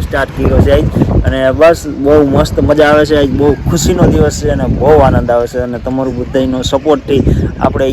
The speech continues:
YouTube-ની અંદર એક હજાર સબસ્ક્રાઇબરની ફેમિલી કમ્પ્લીટ થઈ ગઈ છે, તો બધાયને દિલથી ધન્યવાદ. અને બસ જો બહુ મજા આવે છે અને તમને બધાયને બતાવી દઈએ આપણે કે આપણે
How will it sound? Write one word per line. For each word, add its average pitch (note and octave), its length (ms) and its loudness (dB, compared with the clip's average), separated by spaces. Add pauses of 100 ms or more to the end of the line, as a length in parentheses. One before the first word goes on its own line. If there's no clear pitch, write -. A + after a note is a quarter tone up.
YouTube-ની C#3 600 -2
અંદર C#3 320 2 (680)
એક C#3 140 -2
હજાર B2+ 360 2
સબસ્ક્રાઇબરની C3 920 -2
ફેમિલી C3+ 380 -4
કમ્પ્લીટ C#3 360 -2
થઈ C#3 160 0
ગઈ C#3+ 140 0
છે, D3 80 -2 (400)
તો A#2 80 -6
બધાયને B2 420 -2 (580)
દિલથી - 420 -4
ધન્યવાદ. E3+ 460 2 (380)
અને A#2+ 140 -6 (140)
બસ C3 260 0
જો C#3+ 140 2
બહુ C3 340 2
મજા C#3+ 220 4
આવે C#3+ 140 4
છે D3 200 0
અને C3+ 180 -2
તમને C3+ 300 -4
બધાયને C3+ 400 0 (680)
બતાવી C#3+ 380 0
દઈએ C#3 140 4
આપણે C#3 260 -2 (560)
કે A#2 60 -8
આપણે A#2 240 -6